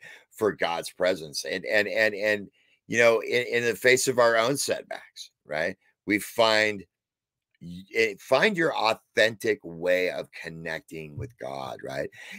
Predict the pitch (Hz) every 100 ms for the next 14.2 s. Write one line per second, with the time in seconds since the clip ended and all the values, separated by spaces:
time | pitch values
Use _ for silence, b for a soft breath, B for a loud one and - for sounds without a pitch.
0 | - 120 117 120 98 127 104 104 - 101
1 | 82 - - 95 90 90 82 82 85 76
2 | 85 - 73 71 - 78 78 76 - 78
3 | 80 87 127 131 135 107 113 - 107 95
4 | - 95 92 - 85 82 78 80 - 101
5 | 107 _ _ _ _ _ - 76 67 65
6 | 65 60 57 _ B B B - - 139
7 | 131 120 113 113 143 104 101 104 107 95
8 | 90 85 - 73 - 87 80 82 82 85
9 | 78 73 69 - 73 76 73 65 73 71
10 | 71 - 95 101 - 113 101 - 98 98
11 | 92 92 95 90 - 98 - - - _
12 | _ _ _ - 85 95 71 98 92 95
13 | 107 - 87 76 78 64 50 - - -
14 | 71 78